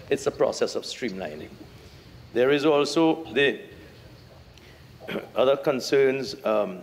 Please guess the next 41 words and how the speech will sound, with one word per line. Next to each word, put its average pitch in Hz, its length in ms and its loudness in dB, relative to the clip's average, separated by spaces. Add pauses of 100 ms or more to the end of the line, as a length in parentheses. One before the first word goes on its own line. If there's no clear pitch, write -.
(120)
that 110 180 -4
Senator 110 380 -4
Timal, 107 520 -2 (520)
um, 90 240 -6
has 107 280 -6
urged 110 300 0
us, - 260 -4
whether 107 300 -4
they 107 200 -4 (280)
using 113 420 -6
the 110 80 -4
term 107 300 -2
in 98 220 -6
virtual 107 480 0
mode 110 280 -2 (380)
rather 110 380 4
than 107 200 0
virtually. 104 580 -2 (400)
Um, 104 300 2
well, 120 300 2 (120)
that's, - 380 -2 (320)
with 123 120 -4
respect, - 560 -4
I 92 100 -4
accept. - 580 -2 (460)
That 110 200 -2
may 123 80 -2
be 110 140 -4
for 117 120 0
the 104 100 -4
drafter 113 440 0
to 135 80 -8
consider. 170 540 0 (480)
I 123 160 4
don't 123 260 0
claim 123 300 -2
to 127 100 -6
be 110 140 -4
a 110 60 -4
drafts 113 420 2
person, 165 500 2